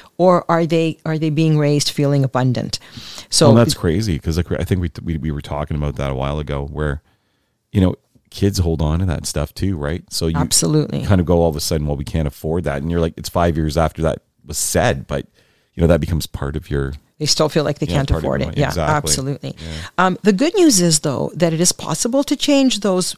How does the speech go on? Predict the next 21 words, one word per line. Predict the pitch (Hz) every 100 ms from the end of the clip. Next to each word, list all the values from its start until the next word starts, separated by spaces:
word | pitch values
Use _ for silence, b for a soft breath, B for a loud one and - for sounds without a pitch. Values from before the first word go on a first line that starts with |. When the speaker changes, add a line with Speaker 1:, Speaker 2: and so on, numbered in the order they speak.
| -
Speaker 1:
I'm | 170
gonna | 175 170
call | 170
them | 160 156
limiting | 160 175 202 214
beliefs, | 208 220 359
'cause | - 165
why | 147
would | 147 143
you | 143
wanna | 139 - - _ _
<laughs> | _ - -
change | - 214 180 -
a |
non-limiting | 156 127 160 160 143 147 147
belief? | 143 143 233 B B B B B
Um, | 175 175 170 -
with, | 185 202
there's | 170
certain | - 202 175
exercises. | 170 - 175 - 110 - - -